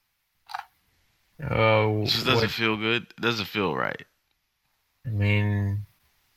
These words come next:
Speaker 1: how easily celebrities take money for, for monetizing their following.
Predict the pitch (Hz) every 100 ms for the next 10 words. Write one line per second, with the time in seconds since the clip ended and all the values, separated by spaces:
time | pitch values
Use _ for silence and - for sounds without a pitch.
0 | _ - - - - 113 120 107 120 110
1 | 113 110 104 101 - _ _ _ _ _
2 | _ - - 107 101 101 101 101 98 -
3 | 101 98 _ - 110 131 98 92 95 _
4 | _ _ _ - 104 101 101 101 101 101
5 | 98 98 - _ _ _ _ _ _ _
6 | _ _ _ _ _ _ _ _ _ _
7 | _ _ _ _ _ - _ _ _ _
8 | _ _ _ - 110 104 104 104 104 101
9 | 107 - - - _ _ - - _ -
10 | 113 113 110 110 107 104 107 101 98 107
11 | 123 110 95 95 95